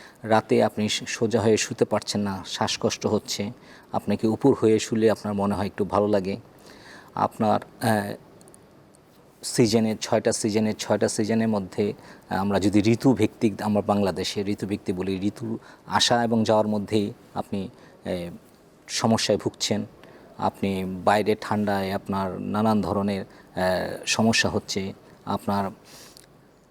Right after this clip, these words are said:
নানান ধরনের ভাইরাসে অ্যাটাক হয়ে যাচ্ছেন, আপনার শরীরের ভিতরে, এ, ইমিউনিটি একদম দুর্বল হয়ে গেছে, এইরকম যারা সমস্যায় ভুগছেন, তারা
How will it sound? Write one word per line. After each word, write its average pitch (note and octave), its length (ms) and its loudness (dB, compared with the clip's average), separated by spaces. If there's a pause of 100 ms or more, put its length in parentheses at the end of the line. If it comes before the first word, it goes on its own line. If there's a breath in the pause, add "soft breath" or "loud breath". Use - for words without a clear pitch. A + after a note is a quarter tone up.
(140)
নানান B2 420 4
ধরনের A2 400 0
ভাইরাসে G2+ 480 -4
অ্যাটাক G2 320 -2 (360)
হয়ে G2+ 180 4
যাচ্ছেন, F#2+ 520 -4 (240)
আপনার G2 460 -4
শরীরের A2 420 4
ভিতরে, G2+ 440 2 (500 loud breath)
এ, F#2+ 320 0 (140)
ইমিউনিটি B2+ 520 4
একদম G#2+ 360 0
দুর্বল B2+ 360 4
হয়ে G2+ 220 0
গেছে, F#2+ 360 -4 (200)
এইরকম C#4+ 500 6
যারা A#2 280 2
সমস্যায় G#2 540 -2
ভুগছেন, A2 500 0 (800 loud breath)
তারা E3+ 600 6